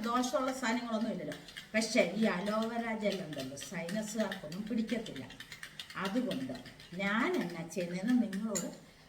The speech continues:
പതുക്കെ പറഞ്ഞു തരാം. ഞാൻ എൻ്റെ സ്കാൽപ്പ് തേക്കത്തില്ല കേട്ടോ, ഒരിക്കലും തേക്കാറില്ല. നമുക്ക് മുടി നല്ല സ്ട്രെയിറ്റ് ആയിട്ട് കിടന്നാൽ പോരെ. സ്കാൽപ്പ്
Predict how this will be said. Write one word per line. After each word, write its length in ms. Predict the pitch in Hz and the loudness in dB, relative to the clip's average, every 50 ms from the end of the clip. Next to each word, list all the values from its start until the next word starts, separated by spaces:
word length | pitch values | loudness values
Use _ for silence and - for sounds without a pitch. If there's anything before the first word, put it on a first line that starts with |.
| - - - - - - | -20 -20 -20 -18 -12 -10
പതുക്കെ 580 | - - - - - - - - - - 320 - - 233 | -10 -8 -8 -8 -10 -10 -10 -6 -2 -2 -2 0 0 -2
പറഞ്ഞു 260 | 202 175 185 214 220 - | -2 0 2 2 2 0
തരാം. 200 | - - - - - - - - - - - - - - - - - 202 | -2 -6 -10 -12 -16 -18 -18 -20 -20 -18 -20 -18 -18 -18 -16 -10 -4 -2
ഞാൻ 300 | 202 196 202 214 220 220 220 - | -2 0 0 0 0 0 0 -2
എൻ്റെ 180 | 147 - 185 190 190 - | -4 -4 -4 -6 -6 -6
സ്കാൽപ്പ് 500 | - - 185 165 165 175 185 - 196 185 185 - | -6 -4 -4 -4 -2 -4 -6 -4 -4 -4 -4 -4
തേക്കത്തില്ല 480 | 160 160 - - 180 - - 127 123 269 359 | -6 -6 -6 -8 -8 -8 -6 -2 2 4 4
കേട്ടോ, 160 | - - 147 - - - - 180 | 4 2 -2 -4 -6 -8 -4 -2
ഒരിക്കലും 540 | 202 247 262 262 - - 277 254 247 214 180 165 | 0 0 0 0 0 4 4 6 6 4 2 0
തേക്കാറില്ല. 480 | 139 - - - 131 123 123 120 117 - - - - - - - - - - - - - - - - - - - 190 220 | -4 -4 -2 -4 -4 -4 -2 0 -2 -2 -2 -2 -14 -14 -14 -14 -14 -14 -18 -18 -18 -18 -20 -18 -18 -18 -10 -2 2 4
നമുക്ക് 320 | 247 285 339 - - 427 440 - | 4 4 4 2 2 0 0 2
മുടി 220 | 320 311 262 392 440 440 392 359 | 2 4 6 6 6 6 6 4
നല്ല 160 | 330 311 311 302 - | 4 4 4 2 2
സ്ട്രെയിറ്റ് 320 | - 294 277 285 - - 269 | 4 6 6 6 6 6 4
ആയിട്ട് 140 | 254 226 247 | 4 4 2
കിടന്നാൽ 260 | 226 208 214 214 202 202 - | 0 2 2 0 0 -2 -4
പോരെ. 180 | 165 147 - - - - - - - - - | -4 -4 -4 -6 -10 -12 -16 -16 -14 -12 -6
സ്കാൽപ്പ് 520 | - - 240 208 220 247 269 - - 392 | 0 4 6 6 6 6 4 4 4 4